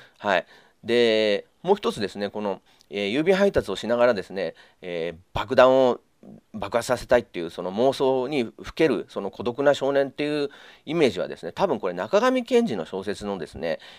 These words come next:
えー、十九歳の地図が元になってると思うんですよ。で、元になってるって言うとまた新井さんが「違う、違うよ」って言うかもしれないんですけども、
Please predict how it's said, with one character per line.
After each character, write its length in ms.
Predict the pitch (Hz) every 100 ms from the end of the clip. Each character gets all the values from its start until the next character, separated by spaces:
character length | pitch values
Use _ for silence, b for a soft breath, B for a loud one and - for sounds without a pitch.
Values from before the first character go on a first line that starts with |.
| B -
え 300 | 85 82 80
ー、 20 |
十 220 | 92 196
九 180 | 208 285
歳 180 | - 123
の 80 | 98
地 120 | 95
図 80 | 87
が 60 |
元 260 | 78 80 87
に 60 |
な 80 | 85
っ 40 | 80
て 120 | 82
る 80 | 71
と 80 |
思 120 | 78 76
う 40 |
ん 40 |
で 60 | 73
す 100 | -
よ。 180 | 65 65 B B B _
で、 220 | - 92 85
元 240 | 104 120
に 80 | 156
な 60 |
っ 40 | 156
て 80 | 113
る 60 |
っ 20 |
て 80 | 90
言 0 |
う 20 | -
と 60 |
ま 100 | 95
た 120 | 101
新 100 | 104
井 60 | 113
さ 60 | 113
ん 20 |
が 40 | 95
「違 360 | 82 - 117 117
う、 40 |
違 180 | - 117
う 20 | 117
よ」 40 |
っ 20 |
て 100 | 95
言 20 | 101
う 20 |
か 40 |
も 60 | 90
し 100 | 95
れ 80 | 101
な 60 |
い 40 | 98
ん 40 |
で 40 | 90
す 60 |
け 80 | -
ど 80 | 85
も、 120 | 101